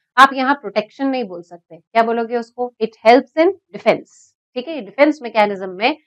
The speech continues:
help करता है। जो आपकी body में आपके शत्रु आ गए हैं, उन शत्रुओं को ये मार देगा,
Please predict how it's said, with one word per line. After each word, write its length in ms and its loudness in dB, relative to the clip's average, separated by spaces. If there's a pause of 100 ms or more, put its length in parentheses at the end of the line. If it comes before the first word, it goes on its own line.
(220)
help 220 6
करता 340 2
है। 200 2
जो 160 2
आपकी 400 4
body 260 2
में 140 -2
आपके 300 0
शत्रु 360 2
आ 160 10
गए 180 2
हैं, 240 -2 (280)
उन 120 0
शत्रुओं 460 4
को 180 4
ये 320 4 (280)
मार 240 8
देगा, 260 -10